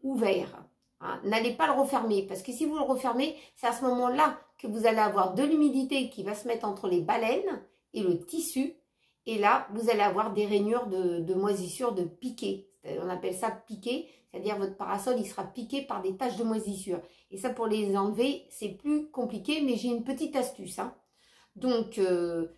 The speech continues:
laissez-le sécher, euh, à l'air libre et vous verrez votre parasol, il sera comme neuf, hein. Donc, euh, on, on s'en rend pas compte, mais les parasols, ils prennent aussi la poussière que les meubles de jardin, hein. C'est exactement pareil, hein.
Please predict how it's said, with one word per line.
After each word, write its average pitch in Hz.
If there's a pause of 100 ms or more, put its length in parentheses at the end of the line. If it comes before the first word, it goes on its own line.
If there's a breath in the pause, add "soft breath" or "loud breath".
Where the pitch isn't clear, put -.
(140 loud breath)
laissez-le 262
sécher, 247 (220)
euh, 185 (100)
à 285
l'air 226
libre 277 (300 loud breath)
et 220
vous 247
verrez 247
votre 247
parasol, 240
il 247
sera 269
comme 254
neuf, 185
hein. - (480)
Donc, 208
euh, 175 (200 loud breath)
on, 233
on 247
s'en 269
rend 285
pas 269
compte, 320
mais 254
les 240
parasols, 247
ils 262
prennent 233
aussi 262
la 294
poussière 311 (320 loud breath)
que 302
les 285
meubles 269
de 269
jardin, 254
hein. 220
C'est 208
exactement 311
pareil, 208
hein. 254